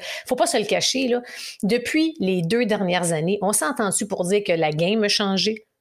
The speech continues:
les règles ont changé sur le web, les stratégies ont évolué et surtout, il y a une multiplication des offres sur le marché, ça a juste pas de bon sens.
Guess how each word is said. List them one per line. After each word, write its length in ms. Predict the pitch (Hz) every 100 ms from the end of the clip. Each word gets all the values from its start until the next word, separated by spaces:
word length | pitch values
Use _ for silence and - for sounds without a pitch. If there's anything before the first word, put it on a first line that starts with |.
| _
les 200 | 175 165
règles 280 | 165 170 208
ont 120 | 202
changé 360 | 202 196 185 208
sur 200 | - -
le 100 | 190
web, 240 | 190 208 196 - -
les 100 | 170
stratégies 680 | - - 165 175 160 208 -
ont 100 | 185
évolué 580 | 175 170 165 156 202 214 - -
et 100 | 226
surtout, 720 | - - - 285 - 233 254 262 - -
il 240 | 202 196 220
y 80 |
a 220 | 190 214 -
une 460 | 247 220 208 208 208 208 247
multiplication 1300 | 311 320 254 - 220 - 247 247 185 175 - 226
des 340 | 185 170 160 175
offres 160 | 208
sur 160 | - 180
le 100 | 160
marché, 400 | 160 147 - 226
ça 260 | 220 - 135
a 60 |
juste 300 | 135 220 -
pas 100 | 190
de 60 | 165
bon 180 | 156 151
sens. 200 | -